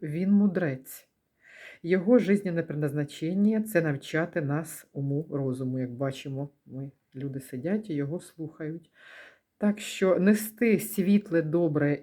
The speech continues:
і, так сказати, вс-, просвіт-, просвітленне в наше життя і в наші голови.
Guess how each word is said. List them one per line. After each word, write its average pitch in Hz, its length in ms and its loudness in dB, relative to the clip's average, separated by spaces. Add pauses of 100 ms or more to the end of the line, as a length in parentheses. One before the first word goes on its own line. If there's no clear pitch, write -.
і, 156 440 0 (1300)
так - 160 -6
сказати, 170 500 2 (160)
вс-, 170 540 4
просвіт-, 202 460 0
просвітленне 190 760 2
в 156 40 2
наше 165 360 0
життя 151 400 2
і 190 120 6
в 147 40 2
наші 160 340 0
голови. 156 680 4